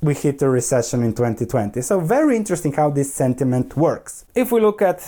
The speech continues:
the Mariana Life Sciences Index, we really see euphoria. It has been s-, that way in January two thousand eighteen, and it has come back now. Did they capitulate in, did they capitulate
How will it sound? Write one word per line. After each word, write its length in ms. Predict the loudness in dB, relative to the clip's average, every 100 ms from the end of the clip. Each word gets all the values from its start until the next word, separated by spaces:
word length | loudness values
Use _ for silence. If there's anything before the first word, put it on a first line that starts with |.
| -2
the 320 | 2 4 4
Mariana 580 | 4 2 4 4 4 4
Life 220 | 4 2
Sciences 640 | 0 0 2 0 -2 -2 0
Index, 520 | 0 2 0 -2 -4
we 200 | 0 2
really 400 | 2 2 2 0
see 420 | -2 0 2 2 2
euphoria. 720 | 0 0 0 4 4 4 2
It 80 | 0
has 200 | -2 0
been 200 | 0 0
s-, 200 | -2 -6 -8 -4
that 320 | -2 -2 -2
way 380 | 0 2 4 2
in 180 | 0 0
January 480 | 0 2 2 2 2
two 120 | 0
thousand 360 | 0 0 -2 -2
eighteen, 460 | 0 0 0 0 0
and 220 | 0 0
it 160 | 0 -2
has 420 | 0 0 0 -6 -10
come 280 | -2 -2 0
back 580 | 2 2 0 -8 -20 -8 0
now. 380 | 2 0 -4 -10
Did 160 | -4 0
they 140 | 0
capitulate 840 | 0 -2 -2 -2 2 2 2 -2 -6
in, 400 | 0 0 0 -2 -8 -20 -20 -20 -20 -16 -4
did 140 | 0
they 120 | 0 0
capitulate 760 | -2 -2 0 2 2 0 -6